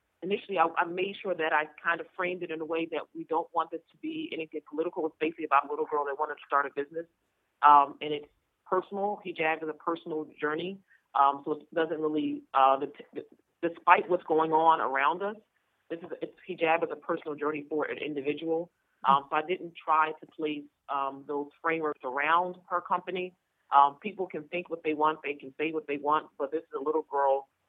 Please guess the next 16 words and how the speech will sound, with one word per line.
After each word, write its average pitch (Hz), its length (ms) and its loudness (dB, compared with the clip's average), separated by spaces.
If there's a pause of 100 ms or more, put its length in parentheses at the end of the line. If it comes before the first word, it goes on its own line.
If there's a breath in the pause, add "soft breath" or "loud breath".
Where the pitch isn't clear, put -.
(100)
who 165 100 -2
decided 151 460 6
to 143 140 -4
solve 143 220 8
a - 40 -2
problem, 139 480 4 (100)
and 127 140 -8
that 135 140 -6
problem 139 340 0
just 143 180 -6
happened 139 320 -4
to 135 60 -20
be 135 340 -12 (720)
framed 156 220 -2
around 139 280 2
hijab. 131 540 -2